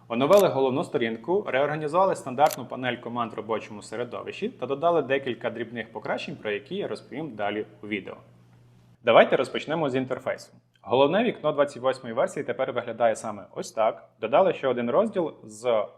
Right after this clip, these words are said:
прикладами проєктів, які ви можете завантажити і відкрити для того, щоб проаналізувати і подивитися,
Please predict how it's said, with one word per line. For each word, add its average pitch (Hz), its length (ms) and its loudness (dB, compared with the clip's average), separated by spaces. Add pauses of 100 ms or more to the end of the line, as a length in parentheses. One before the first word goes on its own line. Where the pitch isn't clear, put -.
(100)
прикладами 113 580 0
проєктів, 156 600 2
які 120 300 -8
ви 139 100 -4
можете 120 340 -8
завантажити 151 880 -2
і 139 160 -6
відкрити 143 420 -6
для 113 100 -10
того, 147 280 -2
щоб - 220 -12
проаналізувати 107 640 -2
і 123 40 -10
подивитися, 117 640 -6